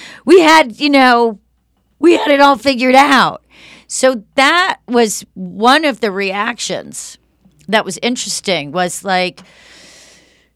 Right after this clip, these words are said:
you know, allowing, you know, this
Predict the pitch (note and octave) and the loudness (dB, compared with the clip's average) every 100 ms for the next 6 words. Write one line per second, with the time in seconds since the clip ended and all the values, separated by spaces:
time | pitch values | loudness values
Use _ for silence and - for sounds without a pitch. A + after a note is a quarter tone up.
0 | _ _ _ _ D#3 F3 G#2+ D3+ B2 B2 | _ _ _ _ -20 -20 -20 -20 -20 -20
1 | C3 C3+ G2 C3 F#3 A3+ G#3 G3+ G3 G3+ | -20 -20 -20 -18 -10 -6 -4 -2 -2 0
2 | G#3+ A3 A3 G#3+ G#3 G3+ F#3 G#3 G3+ F#3+ | 2 2 2 -2 -6 -8 -10 -6 -6 -6
3 | - | -10